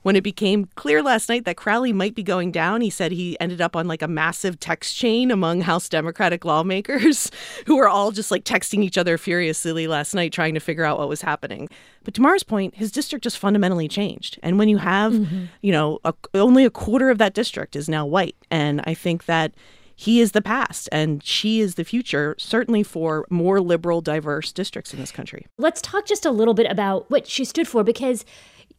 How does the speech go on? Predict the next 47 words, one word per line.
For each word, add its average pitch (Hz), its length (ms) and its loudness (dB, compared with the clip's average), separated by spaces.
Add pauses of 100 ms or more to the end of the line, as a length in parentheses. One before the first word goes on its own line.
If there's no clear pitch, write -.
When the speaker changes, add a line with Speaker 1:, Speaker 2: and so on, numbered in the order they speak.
Speaker 2:
you 302 260 0
know, 302 180 2 (200)
you 294 180 0
could 440 180 6
make 453 140 6
the 311 140 4
argument, 202 380 2
like 220 120 0
you're 220 260 6 (160)
doing, 220 380 4
that 180 340 -2
there, 214 600 2
that 220 140 0
these 233 120 2
differences 220 800 4 (140)
among 220 340 4
Democrats 185 800 0 (420)
are, 233 160 0
are 254 120 2
not 254 320 2
so 226 220 4
explosive, - 920 -4
perhaps, 339 460 -4
you 311 60 -2
know, 254 100 2
some 214 180 0
of 202 60 0
the 190 80 0
differences 185 480 -2
you 180 60 -2
were 185 60 -2
saying 180 200 -2
that 180 100 -4
we 185 80 -6
saw 226 400 -2
among 185 420 -2
Republicans, 226 680 0 (240)
but 349 140 0
there 349 120 2
were 392 260 2
issues 277 460 -4
that 220 180 0
she 277 160 -4
was 240 160 0
speaking 294 480 -2
about 190 300 0
that 202 180 -2